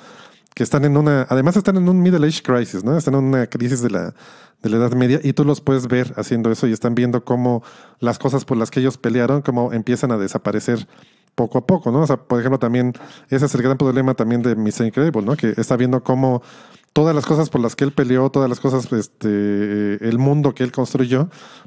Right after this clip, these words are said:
pues está empezando a desmoronarse, ¿no? Y, y, y de una manera que a él no le,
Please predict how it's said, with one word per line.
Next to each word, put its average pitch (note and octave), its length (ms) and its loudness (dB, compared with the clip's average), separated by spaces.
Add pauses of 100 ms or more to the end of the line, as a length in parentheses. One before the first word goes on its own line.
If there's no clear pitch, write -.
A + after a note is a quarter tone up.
pues B2+ 180 0
está C3 200 0
empezando B2 440 0
a A#2 40 2
desmoronarse, A2 680 -2
¿no? A2+ 160 -2
Y, A#2+ 100 0
y, A2+ 380 -2
y - 20 0
de A#2 100 0
una B2 140 0
manera A#2+ 240 0
que A#2 140 -4
a - 20 2
él A2+ 80 -2
no A#2 100 0
le, G2+ 260 -4